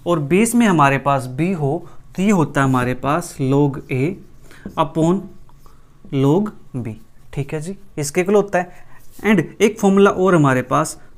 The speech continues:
log में बेस में ए हो और यहाँ पे हमारे पास ए हो, तो इसकी वैल्यू हमारे पास वन के इक्वल हो जाती है। ठीक है जी, log बेस में ए हो और ऊपर भी हमारे पास ए हो,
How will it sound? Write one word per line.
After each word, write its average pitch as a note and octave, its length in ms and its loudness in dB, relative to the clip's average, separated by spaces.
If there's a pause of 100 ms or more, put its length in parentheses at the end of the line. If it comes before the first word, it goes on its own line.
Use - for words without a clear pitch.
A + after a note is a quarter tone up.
log F#3 380 4
में G#3+ 420 4
बेस G3+ 260 6
में A3 160 8
ए A3+ 160 4
हो A3 140 8 (280)
और F#3+ 120 6
यहाँ E3+ 320 4
पे E3+ 120 4
हमारे D3+ 240 4
पास D3 300 0
ए E3 100 -4
हो, C#3+ 260 -4 (280)
तो F#3+ 100 -2
इसकी B3 360 4
वैल्यू D#3+ 380 6
हमारे C#3 400 0
पास C#3+ 380 -2 (320)
वन G#3 220 4
के G3 140 4
इक्वल D#3+ 200 2
हो B2 140 -4
जाती - 340 -16
है। D3 140 -20 (160)
ठीक C#3 220 -12
है D#3 80 -10
जी, F#3 160 -18 (760)
log C#3 340 0 (320)
बेस C3+ 260 0
में D3+ 160 -4
ए F3+ 140 0
हो G3+ 200 -4 (160)
और E3 100 2
ऊपर E3 280 2
भी E3 100 2
हमारे C#3 260 2
पास C3+ 280 -6
ए C#3+ 100 -6
हो, C3 220 -10